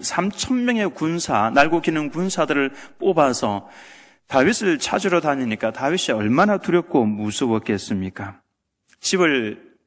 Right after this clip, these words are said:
떠나서 산으로, 동굴로, 광야로, 그리고 타국으로 도망을 다녔죠. 캄캄한 동굴에 숨어서 그가 하나님께 부르짖었던 내용이 바로 이겁니다. "하나님이여, 나를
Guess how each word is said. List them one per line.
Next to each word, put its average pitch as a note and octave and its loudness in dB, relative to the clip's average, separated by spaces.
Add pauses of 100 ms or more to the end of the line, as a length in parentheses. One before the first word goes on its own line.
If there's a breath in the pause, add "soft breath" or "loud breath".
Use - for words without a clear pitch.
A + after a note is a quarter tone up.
(180)
떠나서 A2+ -4 (260)
산으로, A#2+ -4 (560)
동굴로, A#2 -4 (120)
광야로, A#2+ -2 (360)
그리고 A#2+ -4 (440)
타국으로 D#3+ 0 (300 loud breath)
도망을 B2+ 2
다녔죠. A2 -4 (540)
캄캄한 E3 -4
동굴에 D3 -2
숨어서 D3 -2 (260 soft breath)
그가 B2 0
하나님께 C3 0
부르짖었던 B2+ -2
내용이 A#2 0
바로 A2+ -2
이겁니다. A#2+ -6
"하나님이여, C#3+ -2
나를 B2+ -2